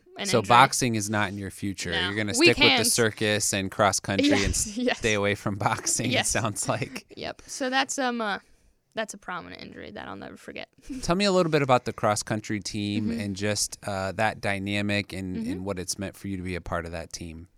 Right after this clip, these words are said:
Speaker 1: Yeah, so I love the cross team and the distance team, I guess, on track. And, um, we just, this year has been a formative year because,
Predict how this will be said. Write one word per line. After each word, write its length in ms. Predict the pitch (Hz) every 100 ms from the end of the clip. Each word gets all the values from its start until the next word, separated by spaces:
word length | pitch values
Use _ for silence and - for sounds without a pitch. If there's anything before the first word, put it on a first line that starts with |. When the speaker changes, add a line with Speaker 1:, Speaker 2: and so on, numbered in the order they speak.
| _
Speaker 1:
Yeah, 280 | 226 269 220
so 240 | - 269 247
I 220 | 240 262
love 500 | 247 226 233 233 220 - - - - -
the 100 | -
cross 360 | 233 233 220 -
team 300 | - 226 226
and 100 | 220
the 160 | 208 185 _ _ -
distance 420 | 220 247 - 220 -
team, 200 | 233 202
I 80 |
guess, 280 | 214 196 196
on 140 | 208 208
track. 380 | - 185 185 -
And, 220 | 175 -
um, 320 | - - 214 - - -
we 180 | 240 254
just, 220 | 226 - -
this 240 | 220 277 285
year 160 | 330
has 180 | 339 302
been 280 | 247 269 247 - - - -
a 60 | 208
formative 500 | - 226 247 262 240
year 260 | 262 262
because, 640 | 233 247 233 214 214 208